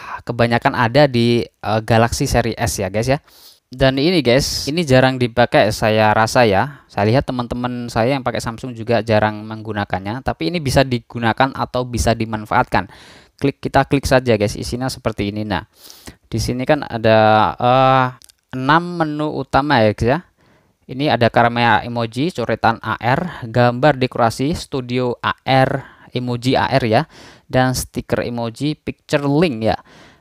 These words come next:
Ya, yang kita bahas kali ini adalah kamera emoji A R untuk membuat video YouTube, guys.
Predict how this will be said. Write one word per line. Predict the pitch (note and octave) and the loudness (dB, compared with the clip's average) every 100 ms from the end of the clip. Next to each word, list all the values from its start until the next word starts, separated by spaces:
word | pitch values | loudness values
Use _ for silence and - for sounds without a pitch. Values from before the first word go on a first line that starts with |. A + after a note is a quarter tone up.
| _ | _
Ya, | - F3 - - | 0 2 2 -4
yang | B2+ E3+ F3+ | -4 -2 -2
kita | - F3+ | 2 2
bahas | D#3+ D#3 D#3+ - - | 4 4 4 -2 -2
kali | - D3 D3+ C#3 | 2 4 4 0
ini | F3 C3 | -4 -2
adalah | B2+ B2+ C#3+ D#3+ D3+ - - - | 2 4 4 2 -2 -10 -16 -2
kamera | D3+ D3+ D#3 F3 E3 | 0 2 4 4 2
emoji | D3+ D3 B2 D3 | -2 -4 0 4
A | C#3+ - | 4 4
R | D#3+ | 2
untuk | D3 C#3 D3 | 0 -6 -8
membuat | C3 B2 B2+ D3 - | -8 -4 -2 -2 -4
video | C3 A#2+ B2 C3 | -6 -2 -2 -2
YouTube, | B2 A#2+ D3+ - B2 | -4 -6 -6 -6 -4
guys. | G#2 F2+ - | 0 2 0